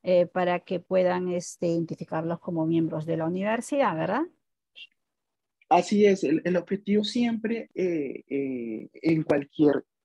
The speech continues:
Speaker 2: base de datos o en cualquier actividad incluso que realicemos desde la universidad, el objetivo es que siempre creemos, eh, los usuarios con nuestro correo institucional para que efectivamente se reconozca que yo hago parte de, de la institución.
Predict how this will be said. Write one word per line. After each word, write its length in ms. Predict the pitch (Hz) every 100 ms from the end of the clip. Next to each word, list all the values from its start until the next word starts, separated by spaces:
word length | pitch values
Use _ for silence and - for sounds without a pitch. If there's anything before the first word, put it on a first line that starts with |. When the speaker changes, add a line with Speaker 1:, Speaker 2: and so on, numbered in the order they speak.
| _ _ _
Speaker 2:
base 340 | 143 151 151 160
de 160 | 156
datos 380 | 135 127 - 120
o 20 | 139
en 120 | 139
cualquier 400 | 135 131 - 151
actividad 520 | 160 196 190 151 131
incluso 500 | 135 135 147 143 139
que 100 | -
realicemos 520 | 147 139 127 127 120 120
desde 260 | 139 147
la 100 | 139
universidad, 580 | 143 143 139 - 131 - - - - - -
el 140 | 143
objetivo 380 | 139 143 143 143
es 80 | -
que 100 | 175
siempre 480 | 185 180 160 175 175
creemos, 640 | 185 147 120 117 165 - _ _ _ _ _ -
eh, 540 | 135 127 123 120 104 -
los 260 | 127 131
usuarios 600 | 131 127 143 139 185 202 -
con 180 | 143 131
nuestro 320 | 123 - 127
correo 280 | 117 113 113
institucional 720 | - 127 131 131 165 170 170
para 200 | 139 139
que 100 | 131
efectivamente 640 | 127 123 - 117 117 113
se 100 | 127 123
reconozca 640 | 123 - _ _ 107 139 -
que 80 | 147
yo 100 | 110
hago 180 | 101 -
parte 400 | 127 117 - - _ _ _ _
de, 420 | 127 120 120 117
de 180 | 113 123
la 80 | 113
institución. 600 | 107 - 110 104 - 104